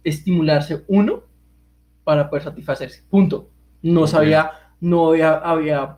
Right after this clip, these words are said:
Speaker 1: puesto los medios, no, pues, los medios en los que uno
Speaker 2: Sí.
Speaker 1: puede excitarse,
Speaker 2: Ok,
Speaker 1: que usted
Speaker 2: ok.
Speaker 1: los dijo. Y de hecho, hay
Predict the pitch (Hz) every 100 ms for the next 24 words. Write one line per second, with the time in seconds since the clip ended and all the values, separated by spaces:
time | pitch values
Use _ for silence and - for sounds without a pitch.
0 | _ 160 151 160 151 147 143 - 156 185
1 | 185 170 165 160 156 147 139 135 - -
2 | 185 156 160 170 160 156 165 165 156 156
3 | 151 143 135 123 160 156 156 - - 160
4 | 156 175 175 - 127 120 202 185 180 269
5 | 165 - _ _ _ 160 165 165 160 -
6 | 160 156 147